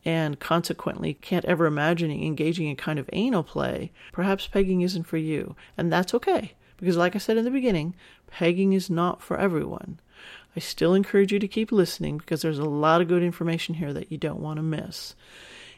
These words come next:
If, on the other hand, the thought of a small mess doesn't bother you, or perhaps you've already enjoyed some anal play, or perhaps you have children and are immune to that sort of thing because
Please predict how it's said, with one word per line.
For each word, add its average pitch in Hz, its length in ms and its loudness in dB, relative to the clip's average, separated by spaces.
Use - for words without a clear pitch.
If, 254 260 6
on 233 100 6
the 214 100 6
other 208 140 6
hand, 151 460 -2
the 156 100 0
thought 156 340 0
of 156 80 -4
a 165 60 -2
small 170 340 2
mess 160 220 0
doesn't 170 300 -2
bother 220 420 -2
you, - 360 -8
or 175 120 4
perhaps 202 380 4
you've 185 140 2
already 180 260 4
enjoyed 160 400 0
some 165 120 -4
anal 165 260 -4
play, 156 480 0
or 156 60 -2
perhaps 160 440 -4
you 156 100 -2
have 156 240 -6
children 247 540 4
and 165 140 4
are 147 180 2
immune 226 420 2
to 220 80 6
that 196 180 4
sort 190 260 2
of 170 100 -2
thing 180 400 2
because 156 680 -2